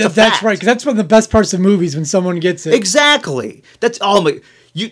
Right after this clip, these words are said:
Speaker 2: someone's a bitch or an asshole for the whole movie, then finally at the end, someone stands up for themselves and fucking gives it to 'em. You're just like,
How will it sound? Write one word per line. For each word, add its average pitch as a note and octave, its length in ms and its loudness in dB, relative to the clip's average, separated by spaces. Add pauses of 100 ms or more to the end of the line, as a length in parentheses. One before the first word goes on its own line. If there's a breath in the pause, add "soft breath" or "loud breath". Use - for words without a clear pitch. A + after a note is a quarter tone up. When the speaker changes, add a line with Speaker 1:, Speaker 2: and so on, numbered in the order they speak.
Speaker 2:
someone's A#3+ 380 0
a D#3 220 -2
bitch F3 380 2
or C#3+ 60 2
an C#3 80 0
asshole E3+ 580 4
for D#3 160 -6
the A#2+ 120 -4
whole F#3 320 4
movie, E3 340 0
then C3+ 140 -2
finally F3 420 -2
at D3+ 140 -4
the D#3 180 -8
end, D3+ 380 -2 (160 soft breath)
someone F3+ 260 -2
stands D#3+ 480 0
up D3 140 -2
for F3 140 -4
themselves F3+ 540 0
and C#3 80 -6
fucking C3 300 -10
gives - 260 -8
it F#3+ 120 -2
to A3+ 200 -2
'em. G#3+ 100 0
You're G#3 120 -4
just F3+ 140 2
like, D3 180 -2